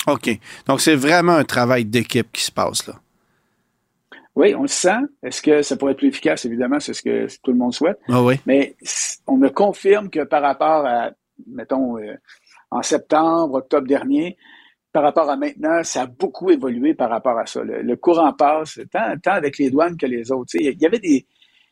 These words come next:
Speaker 2: je pense que un des pro-, en fait, c'était beaucoup un problème de communication. Puis j'avais fait une entrevue à l'automne avec un exportateur. Puis il me, ce qu'il me disait, il y avait un exportateur de véhicules volés, évidemment, là.
Speaker 1: Ouais.
Speaker 2: Ce qu'il disait, c'est qu'il profitait du fait que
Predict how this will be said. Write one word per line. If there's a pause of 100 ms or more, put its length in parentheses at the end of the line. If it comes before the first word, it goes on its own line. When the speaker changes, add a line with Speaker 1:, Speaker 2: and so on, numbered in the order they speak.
(140)
Speaker 2:
je
pense
que
un
des
pro-,
en
fait,
c'était
beaucoup
un
problème
de
communication.
Puis
j'avais
fait
une
entrevue
à
l'automne
avec
un
exportateur. (1040)
Puis
il
me, (120)
ce
qu'il
me
disait, (280)
il
y
avait
un
exportateur
de
véhicules
volés,
évidemment,
là. (160)
Speaker 1:
Ouais. (300)
Speaker 2:
Ce
qu'il
disait,
c'est
qu'il
profitait
du
fait
que